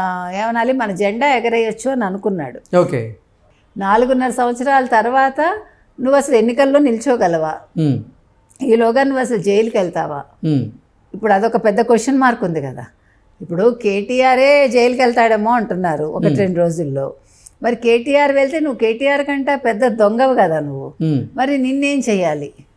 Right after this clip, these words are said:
Speaker 1: కేటీఆర్ ఒక చిన్న విషయంలో పొర-, పొరపాటుగా దొరికిపోయాడు
Speaker 2: మ్మ్.
Speaker 1: చెప్పాలంటే. అది పెద్ద విషయం కాదు కానీ
Speaker 2: ఓకే.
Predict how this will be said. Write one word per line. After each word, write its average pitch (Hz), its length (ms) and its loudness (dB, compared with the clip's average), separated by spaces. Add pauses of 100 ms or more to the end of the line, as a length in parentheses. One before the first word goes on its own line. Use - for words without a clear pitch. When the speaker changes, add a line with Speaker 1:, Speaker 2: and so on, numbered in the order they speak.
(600)
Speaker 1:
కేటీఆర్ 269 640 2
ఒక 311 340 -2 (180)
చిన్న 269 200 0
విషయంలో 269 720 0
పొర-, 226 280 0 (180)
పొరపాటుగా 262 460 0
దొరికిపోయాడు 208 720 0
Speaker 2:
మ్మ్. 147 320 0
Speaker 1:
చెప్పాలంటే. 180 600 -2 (960)
అది 233 160 0
పెద్ద 226 300 -2 (460)
విషయం 247 380 -2
కాదు 214 480 2
కానీ 247 300 2
Speaker 2:
ఓకే. 147 280 -8